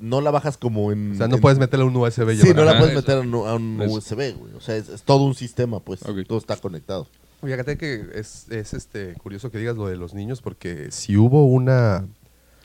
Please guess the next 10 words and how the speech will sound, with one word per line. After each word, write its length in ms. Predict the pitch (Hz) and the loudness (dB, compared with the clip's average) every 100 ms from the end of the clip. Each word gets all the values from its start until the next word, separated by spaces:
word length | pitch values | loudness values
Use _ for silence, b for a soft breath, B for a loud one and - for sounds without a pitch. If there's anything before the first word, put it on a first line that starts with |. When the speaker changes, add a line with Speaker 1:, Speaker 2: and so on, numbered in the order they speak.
| b _ | b _
Speaker 2:
película 480 | 110 104 123 - 139 | -6 -6 -6 -2 -2
que 140 | - | -2
se 140 | 95 98 | -8 -8
mantuvo 380 | 95 98 131 147 | -8 -6 -4 -4
extrañamente 840 | - - 120 160 151 143 143 139 | -6 -8 -6 -4 -4 -4 -6 -8
por 340 | - 98 95 | -6 -6 -6
mucho 300 | 92 147 - | -4 -4 -4
tiempo 480 | 214 151 170 180 165 | -4 -4 -4 -2 -4
en 200 | 104 92 | -4 -6
las, 220 | 87 82 | -10 -12